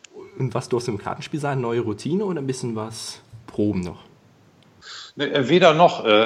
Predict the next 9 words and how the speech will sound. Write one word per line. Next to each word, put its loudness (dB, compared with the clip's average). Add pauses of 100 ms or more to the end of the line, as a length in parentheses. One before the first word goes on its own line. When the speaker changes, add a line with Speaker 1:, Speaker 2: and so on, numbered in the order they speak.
Speaker 2:
einfach 0
wieder 6
so, 6
äh, 0
als 2
Hobby, 6
wie -2
vor 4
fünfundzwanzig 2